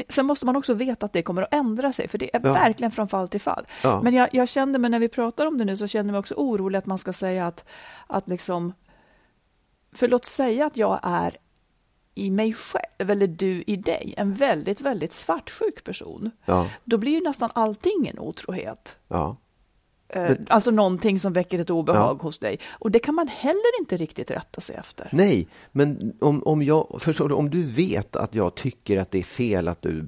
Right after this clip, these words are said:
Speaker 2: ens pratar med
Speaker 1: Ja.
Speaker 2: andra, då har ju, då kan jag ju ta ställning till det och säga så här, "Men det, det kan jag inte gå med på."
Speaker 1: Nej, precis.
Speaker 2: Men om du inte vet det, då blir det ju liksom de här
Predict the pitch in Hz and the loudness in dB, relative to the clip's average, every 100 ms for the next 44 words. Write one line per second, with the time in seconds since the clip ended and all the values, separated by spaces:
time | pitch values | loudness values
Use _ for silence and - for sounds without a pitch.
0 | - 92 82 - 117 98 98 - - 90 | -4 -2 -2 -4 0 0 0 2 2 2
1 | - 64 69 - - - - 135 151 147 | 0 -2 -4 -6 -18 -14 0 4 6 4
2 | 147 143 - 127 156 156 156 156 - 165 | 2 -4 -6 -2 2 2 0 -6 2 2
3 | 123 147 185 139 110 98 101 - 101 113 | 4 0 0 2 2 2 0 2 -2 -2
4 | 117 185 151 127 - - 165 160 135 101 | 0 0 2 0 -4 -6 -2 -2 0 0
5 | 98 92 110 143 208 180 - 208 202 208 | 0 -2 0 0 0 -2 -2 0 2 2
6 | 208 208 - - 165 139 143 147 151 120 | 0 -4 -4 0 4 6 6 4 2 2
7 | 180 151 208 202 160 - 95 143 120 147 | 0 2 0 0 -2 0 0 2 2 2
8 | 196 180 104 - 92 92 95 82 82 | 2 0 0 -2 -2 -2 0 2 0